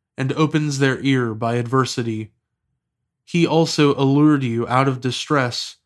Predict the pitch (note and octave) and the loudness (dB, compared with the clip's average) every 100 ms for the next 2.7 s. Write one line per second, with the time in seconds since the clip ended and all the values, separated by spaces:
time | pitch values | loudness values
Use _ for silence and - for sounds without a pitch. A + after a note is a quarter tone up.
0 | _ D3 D3 D#3 D3 C3 C#3 C#3+ C#3 - | _ -6 -4 0 0 2 2 2 0 -2
1 | D3+ B2+ A#2+ C3+ C3 C3 C3 B2+ C3 B2+ | 0 0 -2 -2 0 0 0 0 -2 -4
2 | B2 - C#3 C3 A2+ A2 G#2+ | -4 -2 -2 -2 -6 -8 -12